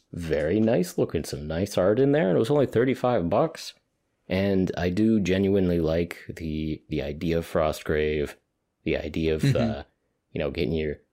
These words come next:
Speaker 1: getting your wizard, getting your wizard's apprentice, getting your, your band of soldiers, and having it all be model agnostic, so it can be absolutely whatever you want. You can use,
Speaker 2: Mm-hmm.
Speaker 1: you know, Witch of the Woods as your wizard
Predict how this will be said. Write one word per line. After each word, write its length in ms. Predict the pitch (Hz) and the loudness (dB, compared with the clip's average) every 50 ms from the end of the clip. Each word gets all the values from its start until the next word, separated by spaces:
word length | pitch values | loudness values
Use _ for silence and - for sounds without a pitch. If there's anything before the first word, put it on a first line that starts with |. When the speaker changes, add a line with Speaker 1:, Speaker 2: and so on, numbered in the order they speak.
| _ _ _ _ _ - | _ _ _ _ _ -6
Speaker 1:
getting 180 | 90 87 90 | -2 0 0
your 100 | 87 87 | 0 2
wizard, 460 | 87 90 101 101 98 101 98 95 92 92 | 2 2 2 2 2 2 2 2 2 0
getting 180 | 92 71 - 90 | -2 -2 -2 -2
your 100 | 90 87 | -2 0
wizard's 420 | 90 90 92 87 87 87 85 82 | 0 0 0 0 0 0 0 -2
apprentice, 600 | 78 - - 85 82 85 - 90 82 80 - - | -4 -4 -2 -2 -2 0 0 0 0 0 -2 -4
getting 220 | - - 73 - | -4 -4 -4 -4
your, 300 | 78 80 78 78 76 73 | -4 -4 -2 -2 -2 -4
your 200 | 71 - 67 73 | -4 -6 -6 -6
band 380 | 73 76 82 80 80 82 80 78 | -4 -2 0 0 0 0 -2 -4
of 60 | 73 | -4
soldiers, 800 | - - 80 78 80 78 76 80 76 73 73 76 76 69 - - | -2 -2 0 0 0 0 0 -2 -2 0 -2 -2 -4 -4 -6 -6
and 180 | 73 69 69 | -6 -8 -6
having 240 | - - 73 - 69 | -6 -8 -8 -6 -8
it 80 | 69 69 | -6 -4
all 220 | 73 73 71 76 | -2 -2 -2 -2
be 380 | 76 - 73 71 73 76 76 - _ _ _ _ _ _ _ | -2 -2 -4 -2 -4 -6 -8 -12 _ _ _ _ _ _ _
model 400 | - 87 85 90 107 117 113 101 | -2 0 0 2 2 2 2 2
agnostic, 680 | 95 87 85 80 80 82 85 80 - - 87 78 - - | 2 0 0 0 0 0 -2 -2 -2 -2 -2 -2 -4 -4
so 120 | - 85 | -2 -2
it 80 | 73 - | -2 -2
can 120 | - - | -6 -8
be 280 | 73 71 73 78 - - _ _ _ _ - - | -8 -8 -8 -10 -12 -14 _ _ _ _ -8 -4
absolutely 600 | 95 104 107 - - - 90 87 87 - - 80 | -4 -4 -4 -4 -4 -2 0 0 0 0 -2 -2
whatever 320 | 76 78 76 73 69 76 | -2 -2 -2 -2 -4 -4
you 160 | 76 73 71 69 | -6 -8 -8 -8
want. 360 | 69 71 76 80 78 - - | -8 -8 -8 -8 -10 -10 -10
You 100 | 76 76 | -10 -10
can 100 | 76 73 | -10 -10
use, 360 | 78 80 80 78 - - 139 117 | -8 -6 -6 -2 0 0 2 2
Speaker 2:
Mm-hmm. 120 | 131 117 113 120 _ _ _ _ _ _ _ _ _ _ _ _ - | 0 -4 -6 -10 _ _ _ _ _ _ _ _ _ _ _ _ -4
Speaker 1:
you 80 | 87 | -2
know, 100 | 82 82 | 0 0
Witch 340 | 78 80 80 82 85 - - | 0 0 -2 -2 -2 -2 -2
of 80 | 95 85 | 0 0
the 80 | 90 | 0
Woods 460 | 87 85 92 92 95 98 101 98 92 | 2 2 2 2 2 2 0 -2 -2
as 280 | 82 71 78 78 78 - | -2 -2 -2 -6 -6 -4
your 120 | 85 78 | -2 -2
wizard 440 | 78 82 87 87 101 113 120 131 135 | 0 0 0 0 0 0 0 -2 -4